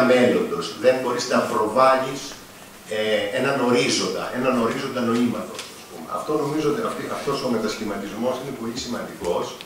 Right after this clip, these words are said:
και αν μπορεί να αποδοθεί λογοτεχνικά. Ε, αυτό είναι ένα στίχημα. Ο καθένας, και υπάρχουν διαφορετικές στρατηγικές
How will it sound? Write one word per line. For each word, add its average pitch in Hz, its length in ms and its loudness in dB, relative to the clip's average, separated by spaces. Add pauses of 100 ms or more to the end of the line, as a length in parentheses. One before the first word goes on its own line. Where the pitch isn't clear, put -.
(300)
και 131 60 0 (100)
αν - 120 8
μπορεί - 280 10
να 160 100 6
αποδοθεί 123 340 -2 (100)
λογοτεχνικά. 143 600 0 (640)
Ε, - 20 2 (160)
αυτό - 140 0
είναι 196 140 6
ένα 185 180 4
στίχημα. - 500 -4 (720)
Ο - 20 4 (120)
καθένας, 170 600 4 (440)
και 135 140 -6
υπάρχουν 175 260 4 (100)
διαφορετικές 151 540 4 (1120)
στρατηγικές 110 760 0